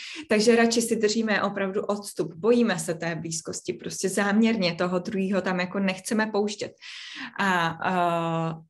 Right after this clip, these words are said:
a tady obě, obě dvě tyto roviny samozřejmě mluví právě o tom bezpečí, o kterým jsem už, a, který jsem už naznačila.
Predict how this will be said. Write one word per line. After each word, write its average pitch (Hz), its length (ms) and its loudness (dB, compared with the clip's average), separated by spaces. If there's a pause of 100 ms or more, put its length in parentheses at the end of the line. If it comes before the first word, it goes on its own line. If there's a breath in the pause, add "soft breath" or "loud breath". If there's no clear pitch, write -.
a 180 300 2
tady 226 300 6
obě, 226 340 2
obě 240 260 2
dvě 214 280 2
tyto 220 280 -2
roviny 202 400 -2
samozřejmě 185 640 -2
mluví 202 420 4
právě 180 480 0
o 185 120 -2
tom 190 200 -2
bezpečí, 175 640 -6
o - 60 -8
kterým 170 420 -4
jsem 165 260 -2
už, 180 100 -6 (500 loud breath)
a, 175 400 0
který 180 300 -2
jsem 180 220 0
už 185 160 -2
naznačila. 180 580 -2